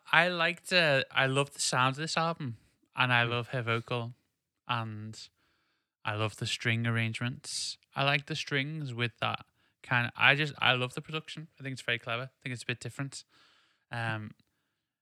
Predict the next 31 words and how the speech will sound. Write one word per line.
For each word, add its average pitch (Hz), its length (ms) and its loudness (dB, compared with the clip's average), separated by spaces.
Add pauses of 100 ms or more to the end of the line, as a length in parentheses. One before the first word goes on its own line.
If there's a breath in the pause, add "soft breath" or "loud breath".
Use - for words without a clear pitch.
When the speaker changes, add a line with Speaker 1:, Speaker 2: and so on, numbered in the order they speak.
(180)
Speaker 1:
it, 143 180 -4 (200)
it 156 160 4
made 165 340 0
trap - 380 0
beats 170 280 0
interesting, 160 680 0
string 123 320 2
arrangements, 147 680 2
I 117 160 6
think. 110 400 -2 (120)
You 131 80 -4
know, 120 80 2
Speaker 2:
Wow. 104 120 2 (180)
Speaker 1:
it, - 240 0
it, - 120 -10 (160)
for 127 160 -2
me, 123 160 4
I 143 160 2
was 117 100 0
like, 110 160 -2
"Oh, 120 60 -4
I'm 123 320 -2
kind 135 180 -2
of 120 80 -4
into 123 200 -4
this. 151 340 -6
I - 20 -8
kinda 131 220 -2
like 135 200 -2
it." 160 120 0 (880 loud breath)
Um, 117 500 0